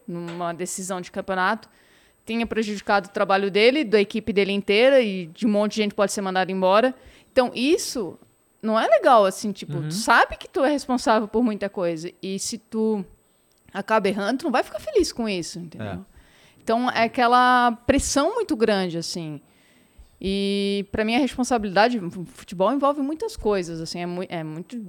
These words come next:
Speaker 1: Vamos supor, patrocínios, é muita coisa envolvida naquilo ali. Então, quer dizer, um erro teu e tu prejudicar as coisas de todo...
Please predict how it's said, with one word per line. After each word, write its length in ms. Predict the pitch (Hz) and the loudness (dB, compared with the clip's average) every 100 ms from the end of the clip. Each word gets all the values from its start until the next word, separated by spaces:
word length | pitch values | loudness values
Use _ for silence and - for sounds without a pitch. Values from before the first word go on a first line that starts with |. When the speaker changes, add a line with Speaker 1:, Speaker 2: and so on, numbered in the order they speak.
| 151 165 170 | -14 -16 -12
Speaker 1:
Vamos 180 | 170 | -14
supor, 180 | - 160 | -14 -8
patrocínios, 720 | - 190 233 220 180 202 180 196 | -2 0 0 -6 -4 -4 -2 -2
é 80 | 190 | 0
muita 260 | 277 480 | 0 0
coisa 260 | - 339 285 | 2 2 4
envolvida 540 | 233 233 214 233 208 | 4 2 2 0 0
naquilo 340 | 180 180 185 180 | -2 -4 -4 -2
ali. 160 | 160 | -2
Então, 360 | 147 143 190 190 | -6 -8 -6 -4
quer 80 | 196 | -4
dizer, 160 | 170 | -2
um 100 | 196 | 0
erro 180 | 240 240 | 0 0
teu 180 | - 220 | 2 2
e 60 | 208 | 2
tu 80 | - | -4
prejudicar 600 | 202 208 180 - 214 226 | -6 -6 -8 0 2 2
as 120 | 214 | -2
coisas 580 | - 214 302 226 170 175 | -4 0 0 0 -8 -12
de 300 | 156 226 165 | -18 -18 -14
todo... 280 | - 202 208 | -4 -2 -2